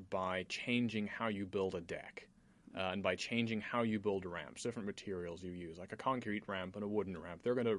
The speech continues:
they're gonna respond differently as you ride over them,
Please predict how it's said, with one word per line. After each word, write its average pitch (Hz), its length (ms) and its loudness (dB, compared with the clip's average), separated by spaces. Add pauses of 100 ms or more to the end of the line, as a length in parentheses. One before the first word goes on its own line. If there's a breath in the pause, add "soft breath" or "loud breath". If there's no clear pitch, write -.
(160)
they're 113 120 6
gonna 127 160 2
respond 107 600 2
differently 101 500 2
as 90 160 -2
you 92 80 -4
ride 101 240 0
over 64 260 -6
them, 55 200 -12